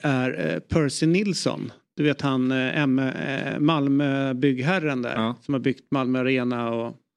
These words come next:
Speaker 1: Hyllie, hela området. Och, eh, var inne i Red Hawks.
Speaker 2: Mm.
Speaker 1: Eh, jag skulle intervjua honom i en hockeypaus när det var Tre Kronor som spelade nere i Malmö. Då dök ju han upp. Men du vet, han är så här byggare.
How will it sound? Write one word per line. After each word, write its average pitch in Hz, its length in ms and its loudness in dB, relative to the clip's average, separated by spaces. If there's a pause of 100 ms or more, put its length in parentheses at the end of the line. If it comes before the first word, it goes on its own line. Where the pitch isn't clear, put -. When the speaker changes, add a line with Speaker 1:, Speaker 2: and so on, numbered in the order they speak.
Speaker 1:
Hyllie, 127 380 0 (100)
hela 135 220 2
området. 127 500 -2 (320)
Och, - 320 -2 (300)
eh, 180 140 -12
var 139 140 2
inne 127 160 4
i 131 40 4
Red 143 240 4
Hawks. 123 360 -2 (140)
Speaker 2:
Mm. 113 140 0 (800)
Speaker 1:
Eh, 156 60 6
jag 151 340 4
skulle 175 220 0
intervjua 196 440 4
honom 147 380 2
i 147 80 2
en 139 100 2
hockeypaus 165 880 -4
när 135 160 0
det 131 60 0
var 131 240 2
Tre 131 180 -2
Kronor 151 500 0 (200)
som 139 80 -8
spelade 127 340 0
nere 127 220 0
i 117 40 -2
Malmö. 135 420 2 (760)
Då 165 60 2
dök 190 380 2
ju 156 60 2
han 147 200 2
upp. 185 220 -2 (180)
Men 156 120 0
du 160 80 4
vet, 156 100 -6
han 170 180 -4
är 208 60 -4
så 202 120 -8
här 131 140 -8 (260)
byggare. 127 800 -2